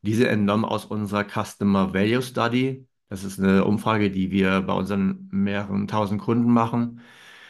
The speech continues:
Ich gehe es jetzt nicht alles durch im Detail, sondern nur die wichtigen, äh, äh, Zahlen hier. Also Return on Invest. Einmal bezüglich der, der Risikominderung. Da, da ist, oder haben wir gesehen,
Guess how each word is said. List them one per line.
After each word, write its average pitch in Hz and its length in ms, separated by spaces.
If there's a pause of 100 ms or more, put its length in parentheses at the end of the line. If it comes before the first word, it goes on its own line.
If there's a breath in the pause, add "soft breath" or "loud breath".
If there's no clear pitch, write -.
(360 loud breath)
Ich - 160
gehe 113 80
es 120 80
jetzt 123 160
nicht 110 140
alles 110 200
durch 113 220
im 107 120
Detail, 107 360
sondern 104 300
nur 107 120
die 98 180
wichtigen, 107 500
äh, 95 840
äh, 95 40
Zahlen 110 400
hier. 107 420
Also 101 300
Return 104 500
on 101 140
Invest. 95 580
Einmal 107 400
bezüglich 98 480
der, 98 360 (220)
der 98 200
Risikominderung. 95 880
Da, 98 200
da 98 240
ist, - 480
oder 98 160
haben 98 180
wir 98 80
gesehen, 101 560